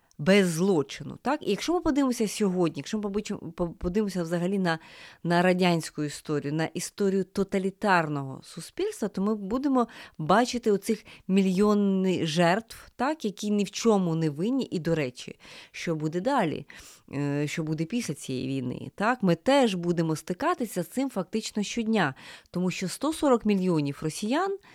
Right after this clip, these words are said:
е, рано чи пізно зіткнуться з ситуацією, коли вони будуть винні. Їх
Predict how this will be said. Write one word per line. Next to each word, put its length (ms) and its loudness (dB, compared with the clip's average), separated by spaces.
е, 280 0
рано 260 4
чи 140 -2
пізно 540 -4
зіткнуться 540 0
з 60 -4
ситуацією, 800 -2
коли 280 4
вони 340 4
будуть 400 -2
винні. 500 4
Їх 160 -8